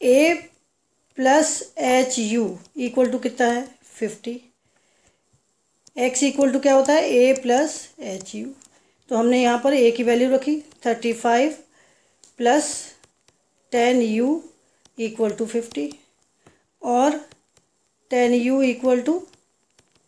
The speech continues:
fifty minus thirty five। और U equal to कितना हुआ हमारा, वन पॉइंट फ़ाइव।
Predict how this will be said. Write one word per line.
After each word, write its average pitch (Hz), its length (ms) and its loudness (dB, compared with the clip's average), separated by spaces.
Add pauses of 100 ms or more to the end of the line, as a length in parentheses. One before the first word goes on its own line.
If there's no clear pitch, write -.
(180)
fifty 262 420 -4
minus 262 540 2 (360)
thirty 196 340 -8
five। 233 300 -8 (1000)
और 277 320 -2 (180)
U 226 260 -2
equal 277 320 2
to 277 80 -2
कितना 262 240 -2
हुआ 254 220 2
हमारा, 233 340 0 (1000)
वन 220 320 0
पॉइंट 214 420 -8 (520)
फ़ाइव। 269 380 -4